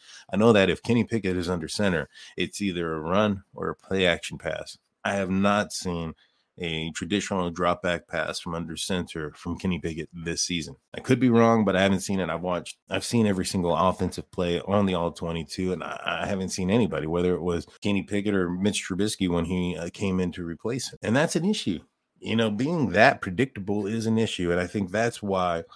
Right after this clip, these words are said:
so many people want Matt Canada fired. It's not so much that your plays suck or his plays suck, right? It's not just so much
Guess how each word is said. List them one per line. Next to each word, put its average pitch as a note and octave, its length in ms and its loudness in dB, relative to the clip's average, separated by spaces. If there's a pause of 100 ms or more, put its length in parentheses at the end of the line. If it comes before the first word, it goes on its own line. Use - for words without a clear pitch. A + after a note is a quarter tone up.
so A2 220 4
many G2+ 180 4
people F2+ 240 -4
want E2 340 -4
Matt - 240 -8
Canada A2 360 -2
fired. D2 540 -6
It's G2+ 180 -10
not B2 280 0
so G#2+ 360 0
much F#2+ 420 -4
that F2 360 -4 (180)
your F#2+ 180 -2
plays F#2+ 480 -2
suck - 460 0
or D2+ 100 -4
his F2 220 -4
plays D#2 340 -6
suck, - 340 -4
right? E2 300 -8 (320)
It's - 480 -8
not A2+ 300 2
just - 400 -2
so G#2 240 2
much F#2 480 0